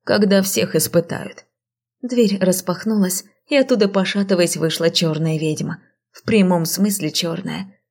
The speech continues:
И руки, и лицо, и вся одежда в пятнах сажи. Кудрявые волосы всклокочены, взгляд затуманен, но подбородок упрямо выставлен вперёд. А сама она почему-то показалась похожей на ворону,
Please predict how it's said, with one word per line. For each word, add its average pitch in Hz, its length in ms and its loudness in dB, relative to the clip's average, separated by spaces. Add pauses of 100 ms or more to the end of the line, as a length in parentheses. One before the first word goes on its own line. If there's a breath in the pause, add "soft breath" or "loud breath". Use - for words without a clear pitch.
(100)
И 294 140 0
руки, 220 400 2
и 180 40 2
лицо, 185 500 0 (140)
и 233 140 2
вся 196 240 2
одежда 170 680 -2 (180)
в - 160 -18
пятнах 175 360 -4
сажи. 160 420 -4 (640)
Кудрявые 240 480 2
волосы 190 340 4
всклокочены, 185 840 -2 (160 loud breath)
взгляд 190 420 2
затуманен, 165 720 0 (260 soft breath)
но 254 120 2
подбородок 196 640 0
упрямо - 380 -2
выставлен 165 460 0
вперёд. 170 480 -4 (300)
А 269 120 -2
сама 202 480 4
она 190 240 8
почему-то 185 480 2
показалась 180 580 2
похожей 180 440 2
на 190 100 4
ворону, 185 480 -2